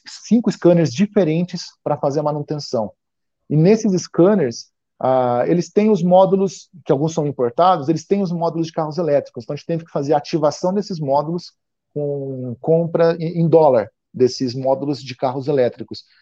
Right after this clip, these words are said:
Então, hoje eu consigo pegar o meu scanner, se vier um carro da B M W elétrico, eu, meu scanner, ele tá habilitado pra fazer, pra entrar e fazer uma leitura, é, compreender a, a parte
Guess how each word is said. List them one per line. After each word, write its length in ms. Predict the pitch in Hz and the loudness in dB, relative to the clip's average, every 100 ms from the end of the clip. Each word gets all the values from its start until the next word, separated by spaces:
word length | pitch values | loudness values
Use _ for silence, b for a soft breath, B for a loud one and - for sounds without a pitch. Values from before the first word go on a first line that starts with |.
| _ | _
Então, 320 | 117 - 143 160 | -8 -2 2 4
hoje 140 | 170 | 4
eu 60 | 185 | 2
consigo 420 | 180 - 147 - | 0 -2 -2 2
pegar 240 | 143 135 | 4 4
o 60 | 135 | 4
meu 120 | 139 | 0
scanner, 480 | 131 - 151 170 226 - _ _ _ _ _ _ _ | -2 -2 -2 0 -6 -10 _ _ _ _ _ _ _
se 220 | 110 - 139 | -12 -6 -4
vier 260 | 143 156 | -2 0
um 120 | 147 | -2
carro 280 | 139 139 131 | 0 0 2
da 120 | 127 | 2
B 100 | 131 | 2
M 140 | 151 147 | 2 0
W 300 | 127 131 123 | 2 2 2
elétrico, 420 | 120 165 165 - | 4 2 0 0
eu, 120 | 139 | 0
meu 180 | 165 156 | 2 -2
scanner, 340 | - 170 165 160 | -2 -2 -2 -2
ele 100 | 151 | 0
tá 120 | 165 | 0
habilitado 520 | 165 160 165 156 147 | 2 -2 2 2 0
pra 140 | 151 | -6
fazer, 480 | - 143 123 139 - _ _ _ | -10 -10 -6 -6 -8 _ _ _
pra 140 | - 139 | -2 -2
entrar 360 | 131 139 147 | 2 4 4
e 60 | 139 | 2
fazer 240 | 127 117 | -2 -4
uma 140 | 131 127 | -2 0
leitura, 680 | 123 123 139 151 139 123 107 b b - | -2 -4 -4 -2 0 0 0 b b 0
é, 300 | 123 123 117 | 2 4 2
compreender 840 | - 131 139 135 120 135 143 151 | -2 -4 -4 -2 0 0 2 0
a, 480 | - 131 123 127 127 | 0 2 2 2 0
a 20 | |
parte 720 | 123 131 131 - 135 127 117 | 0 0 0 -2 -4 -2 -2